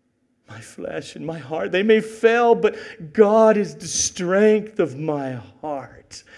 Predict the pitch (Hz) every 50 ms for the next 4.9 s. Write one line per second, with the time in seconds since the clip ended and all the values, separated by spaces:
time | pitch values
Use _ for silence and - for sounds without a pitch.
0 | - - - - - - - 165 180 180 160 143 170 170 175 180 196 202 208 214
1 | 208 208 - - 254 262 277 302 254 - - - 214 202 202 196 180 - - -
2 | - - - - - 214 233 226 233 262 277 277 214 196 233 233 226 226 233 233
3 | 220 220 - - - - - - _ _ - _ _ _ - 113 110 117 113 -
4 | - 139 127 120 - - 123 113 - - - 127 123 123 123 123 123